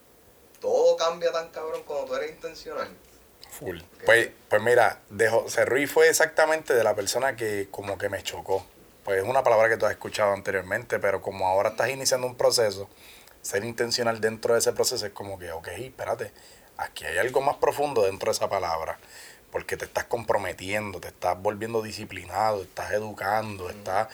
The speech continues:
Speaker 2: eh, sacrificando tiempo, o sea, estás siendo intencional.
Speaker 1: Pues
Speaker 2: Y eso se, se va, vi, pero
Speaker 1: pues
Speaker 2: bien.
Speaker 1: cuando yo veo <clears throat> intencional, yo digo, "Diablo, pero es que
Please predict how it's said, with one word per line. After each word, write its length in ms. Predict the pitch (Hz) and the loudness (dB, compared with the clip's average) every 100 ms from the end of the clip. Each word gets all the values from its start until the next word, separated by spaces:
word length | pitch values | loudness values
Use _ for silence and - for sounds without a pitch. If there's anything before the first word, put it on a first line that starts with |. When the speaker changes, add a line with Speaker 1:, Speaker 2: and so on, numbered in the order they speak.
| - - - - | -12 -18 -20 -10
Speaker 2:
eh, 680 | - 117 107 104 101 95 90 - - - - | -2 0 0 -2 -2 -4 -8 -16 -20 -16 -2
sacrificando 840 | - 120 - - 104 90 107 120 | 2 2 0 -4 0 2 6 6
tiempo, 680 | 107 98 113 123 110 - 85 - - | 8 8 8 8 4 -4 -10 -12 -16
o 20 | - | -10
sea, 120 | 87 | -10
estás 160 | - | -4
siendo 240 | - 117 123 | -4 -2 -6
intencional. 1080 | 120 - 98 90 - - 80 80 80 80 - - - - - | -6 -4 -4 0 -2 -2 -6 -4 -4 -6 -12 -20 -20 -20 -4
Speaker 1:
Pues 140 | 104 | 2
Speaker 2:
Y 20 | 113 | 4
eso 160 | - | 6
se, 300 | - 156 135 | 8 8 8
se 180 | 123 113 | 6 6
va, 180 | 104 131 | 8 6
vi, 140 | 170 | 4
pero 360 | 127 117 101 90 - - - | 2 2 2 -2 -12 -20 -14
Speaker 1:
pues 140 | - - | -8 -4
Speaker 2:
bien. 100 | - | -4
Speaker 1:
cuando 160 | - 104 | -2 -4
yo 220 | 107 110 | -2 0
veo 360 | 123 135 143 - - - - - - - - - - - - - | 2 4 4 2 -6 -20 -20 -20 -20 -20 -20 -20 -20 -20 -12 -6
<clears throat> 180 | 214 - | -4 -4
intencional, 1000 | 139 139 - - 123 120 120 120 135 120 | -4 -4 -4 -6 -6 -6 -8 -4 -4 -6
yo 80 | 104 | -10
digo, 160 | 95 | -12
"Diablo, 400 | - - - - | -14 -16 -14 -16
pero 140 | - - | -16 -18
es 60 | |
que 380 | - 117 117 - | -16 -12 -10 -10